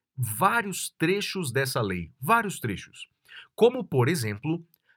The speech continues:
a obrigatoriedade do uso de máscaras em escolas, no comércio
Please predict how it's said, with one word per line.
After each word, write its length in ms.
a 160
obrigatoriedade 1500
do 160
uso 340
de 120
máscaras 840
em 320
escolas, 1000
no 340
comércio 920